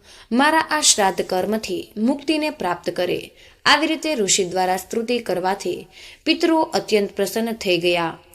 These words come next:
એ જ સમયે એક દિવ્ય તેજ ઉત્પન્ન થયું. ત્યારે ઋષિ ફરીથી પિતૃઓની સ્તુતિ કરવા લાગ્યા. ઋષિની સ્તુતિ સાંભળીને પિતૃગણ અત્યંત પ્રસન્ન થયા અને તેઓ એની સામે પ્રગટ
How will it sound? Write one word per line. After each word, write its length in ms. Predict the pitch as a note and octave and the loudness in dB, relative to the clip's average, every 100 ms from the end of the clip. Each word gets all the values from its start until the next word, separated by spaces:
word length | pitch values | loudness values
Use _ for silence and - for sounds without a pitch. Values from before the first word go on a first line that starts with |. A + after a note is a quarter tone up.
| - | 4
એ 160 | G#3 | 6
જ 160 | G3+ G3+ | 6 2
સમયે 500 | G#3 A3 A3 F3+ - - | 0 -2 0 -2 -4 0
એક 200 | G3+ G3+ | 0 2
દિવ્ય 300 | D4 C#4 D4+ | 0 2 -2
તેજ 320 | D4+ G3 G3 | 0 0 0
ઉત્પન્ન 440 | G#3+ G#3+ - B3+ B3 | -2 -2 -4 -4 -4
થયું. 400 | G#3 F3+ F3 - _ - - - | -2 -2 -2 -6 _ -20 -20 0
ત્યારે 280 | A#3+ A#3 A#3 | 4 4 2
ઋષિ 320 | C#4 D4+ D4 | 2 2 0
ફરીથી 420 | B3+ A3 A3 A3+ | 2 4 4 2
પિતૃઓની 520 | A3 C4+ C4+ C#4+ C#4 | -2 -6 -2 -2 -2
સ્તુતિ 380 | C4+ G3+ G3 A#3 | -2 -4 -4 -4
કરવા 340 | A3+ F#3 F3+ E3+ | -4 -2 -2 -2
લાગ્યા. 500 | F3 E3+ - - - _ - _ A#3 | -2 -4 -8 -10 -16 _ -20 _ 2
ઋષિની 400 | C4+ D4 C4+ C#4 | 4 6 2 0
સ્તુતિ 400 | - G3 G3 F#3 | -2 -4 -2 -2
સાંભળીને 640 | F3+ F3 F#3 G3+ E3+ - - - | -2 -2 0 0 -2 -6 -8 -4
પિતૃગણ 460 | D4 D#4+ D4+ D4 | 0 0 2 0
અત્યંત 480 | D#4 F#3 F#3 G#3+ G#3 | 0 -4 0 -2 -2
પ્રસન્ન 440 | - F3+ G3+ F#3+ | -4 -6 -4 -4
થયા 440 | F3 G3 F#3 E3 - - | -4 -4 -4 -6 -12 -4
અને 200 | G3+ G3+ | 0 2
તેઓ 300 | G#3 D4+ D#4+ | 2 2 2
એની 200 | D4+ D#4 | 0 -2
સામે 320 | - F#3+ F#3 | -2 -2 -2
પ્રગટ 360 | F3+ A3+ B3+ | -2 0 0